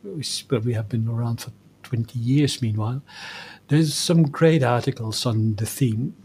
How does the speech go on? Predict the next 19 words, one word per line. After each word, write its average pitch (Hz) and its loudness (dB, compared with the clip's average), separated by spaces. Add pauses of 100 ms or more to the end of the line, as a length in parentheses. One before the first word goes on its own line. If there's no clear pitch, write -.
(120)
we 127 2
are 107 -4
just - -6
talking 139 0
about, 110 -6 (160)
approaching 185 0
it 123 0
from 113 0
different 117 0
perspectives. - -8
The 135 -4
theme 214 4
of 127 4
the 127 2
issue 131 -2
was 131 0 (340)
proposed 185 2
to 147 4
be 123 4